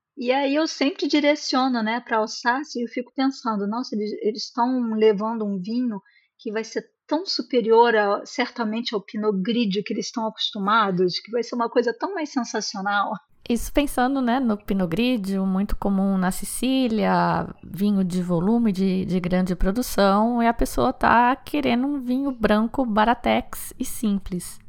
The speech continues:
Speaker 1: É isso que eu tenho em mente, né? Mas o Pinot Gris da, da,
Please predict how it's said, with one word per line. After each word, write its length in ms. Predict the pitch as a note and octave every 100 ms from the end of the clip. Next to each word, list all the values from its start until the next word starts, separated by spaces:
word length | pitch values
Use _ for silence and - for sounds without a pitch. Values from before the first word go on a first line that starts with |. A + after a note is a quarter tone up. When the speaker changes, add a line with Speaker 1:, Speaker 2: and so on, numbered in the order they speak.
| - - _
Speaker 1:
É 140 | B3
isso 340 | B3+ D4 F#4 A4
que 80 | G#4
eu 80 |
tenho 320 | F#4+ G4 F4 G#4
em 40 |
mente, 440 | C4 B3 C#4 -
né? 280 | A3 A#3 C4+ - _ _ _ _
Mas 260 | G3 G#3+ G#3+
o 80 | A3+
Pinot 360 | A#3+ A3+ A#3
Gris 320 | G3 A3+ C4
da, 400 | G#3+ A3 G#3+ G#3
da, 360 | G3 G3+ G3+ B3